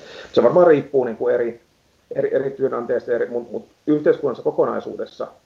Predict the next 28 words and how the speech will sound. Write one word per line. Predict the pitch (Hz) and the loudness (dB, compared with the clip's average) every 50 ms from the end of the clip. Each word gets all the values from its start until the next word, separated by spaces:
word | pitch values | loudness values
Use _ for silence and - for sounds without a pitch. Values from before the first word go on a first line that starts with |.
| _ _ | _ _
se, | - 113 107 104 | -6 -6 -6 -6
se | - 120 | -6 -6
on | 117 113 110 | -6 -6 -4
niin | 110 110 107 | -6 -8 -6
kuin | 107 110 107 | -8 -6 -4
se, | 117 107 - - - - | -2 -2 -2 -4 -8 -8
se | - 113 107 - - _ _ | -8 -6 -6 -6 -10 _ _
tavallaan | - 107 110 107 107 107 107 | -6 -4 -2 -2 -2 -4 -4
se | 123 113 | -4 -4
rytmin | 120 127 127 - - 117 110 110 107 107 107 - _ _ _ _ _ _ _ _ _ _ _ _ _ - | -4 -4 -6 -6 -4 -4 -2 -2 -2 -4 -8 -10 _ _ _ _ _ _ _ _ _ _ _ _ _ 0
vaihtuminen | 120 123 120 120 - - - 107 107 104 104 107 | 0 2 2 0 -2 -6 -6 -4 -4 -4 -2 -2
näkyy. | 117 123 123 - 156 147 147 139 | -2 -2 -2 -2 -2 0 0 0
Se | 139 123 | 0 -2
näkyy | 117 110 - - 120 110 | -2 -4 -2 -2 -2 -2
se, | 110 123 107 | 0 0 0
että, | 107 - - 113 107 107 107 - | 0 0 -2 -2 -2 -2 -4 -6
että | 113 - - - | -8 -8 -8 -10
niin | 104 101 104 | -12 -10 -4
kuin | - 104 104 107 - - - _ _ _ - 110 | -4 -4 -4 -4 -6 -10 -14 _ _ _ -10 -4
just, | 131 127 117 - - _ - | -2 -2 -4 -4 -10 _ -4
just | 123 113 117 - | -2 -2 -2 0
toi, | - 113 110 | 0 0 0
mitä | 107 107 107 107 | 2 0 -2 -2
tuossa | 107 107 - - - | -2 -4 -4 -4 -4
äsken | 110 107 - - 117 107 104 - | -4 -4 -4 -6 -8 -8 -8 -6
kuultiin, | - 117 110 104 - 110 104 101 | -4 -4 -4 -2 -2 -2 -2 -2
että, | - - - - - | -4 -2 -2 -2 0
että | - 104 - - | 0 -4 -4 -8